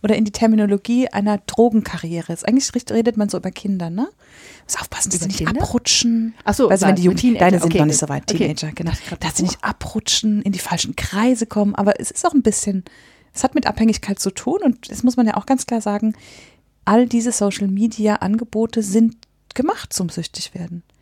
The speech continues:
Speaker 1: Da sitzen wirklich Menschen dahinter, sitzen Psychologen dahinter, sitzen, ähm, U-X-Designer dahinter, die absichtlich versuchen, dich danach süchtig zu machen.
Speaker 2: Damit du immer wieder kommst?
Speaker 1: Damit du immer wieder kommst, weil von den Klickzahlen, von den Anmeldungen, von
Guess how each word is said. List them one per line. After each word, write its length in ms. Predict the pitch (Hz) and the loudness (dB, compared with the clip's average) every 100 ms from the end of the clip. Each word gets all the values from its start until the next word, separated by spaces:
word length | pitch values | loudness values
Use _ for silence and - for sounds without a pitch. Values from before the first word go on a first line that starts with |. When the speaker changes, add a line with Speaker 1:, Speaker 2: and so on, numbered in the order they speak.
| _ _ _ _ | _ _ _ _
Speaker 1:
Da 100 | - - | -6 -4
sitzen 400 | 240 285 339 302 | -6 -4 -2 0
wirklich 300 | 311 - - | 0 -2 2
Menschen 400 | 254 311 - 320 | 4 4 0 -4
dahinter, 340 | 294 311 302 | -2 -2 -2
sitzen 280 | 285 254 240 | -4 -4 -4
Psychologen 560 | - 196 185 240 302 262 | -4 -6 0 2 2 2
dahinter, 400 | 247 254 247 233 | 2 2 2 -4
sitzen, 460 | 208 - 214 196 - - - - 202 | -6 -2 0 0 -4 -20 -20 -8 -2
ähm, 200 | 196 208 | -2 0
U-X-Designer 640 | 262 302 - 262 247 240 | -2 -4 -2 2 4 4
dahinter, 540 | 233 214 262 269 254 240 _ _ _ _ _ - | 2 4 4 4 2 0 _ _ _ _ _ -4
die 340 | 247 233 226 _ _ _ - _ - | -2 0 -4 _ _ _ -20 _ -4
absichtlich 800 | 226 - - 330 - - 330 - | -4 -2 -2 -2 -2 -2 -2 0
versuchen, 560 | 254 226 294 - 320 302 | 0 2 0 -2 -2 -2
dich 140 | 214 | 0
danach 260 | 262 285 302 | 2 2 2
süchtig 380 | 240 - 180 | 0 -2 -14
zu 120 | - - | -12 -14
machen. 320 | - 185 185 _ - | -14 -14 -16 _ -10
Speaker 2:
Damit 240 | 190 190 | -8 -6
du 20 | |
immer 340 | 202 208 208 208 | -4 -2 -4 -4
wieder 240 | 196 214 | -6 -8
kommst? 260 | - - 277 | -8 -4 0
Speaker 1:
Damit 220 | 214 208 | 2 2
du 60 | 208 | 2
immer 200 | 240 320 | 2 4
wieder 220 | 330 202 | 4 2
kommst, 380 | - 175 170 202 | -2 -10 -4 0
weil 160 | 185 - | 0 -2
von 220 | - 196 | -4 -2
den 160 | 185 190 | -2 -6
Klickzahlen, 760 | - 302 - - 233 226 226 | -6 -6 -2 0 2 2 2
von 200 | 226 196 | 0 -4
den 120 | 190 196 | -6 0
Anmeldungen, 840 | 247 254 226 214 214 208 214 208 | 4 6 4 2 0 0 0 -2
von 340 | - 196 180 | -2 -2 -2